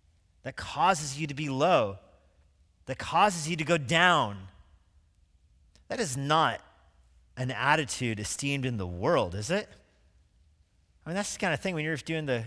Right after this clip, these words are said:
questionnaire for your security clearance, if you put that, you would get denied. <laughs> You know, "Do you feel depressed often?" Yes. <laughs>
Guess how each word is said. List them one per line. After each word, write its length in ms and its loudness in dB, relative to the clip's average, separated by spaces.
questionnaire 520 -2
for 140 -10
your 260 -4
security 480 -2
clearance, 420 -4
if 120 -8
you 100 -6
put 300 -4
that, 240 4
you 100 -4
would 80 -6
get 140 -6
denied. 600 0
<laughs> 1600 -16
You 100 -8
know, 80 -6
"Do 160 -8
you 60 -6
feel 280 -2
depressed 480 -4
often?" 380 -4
Yes. 640 -6
<laughs> 60 -2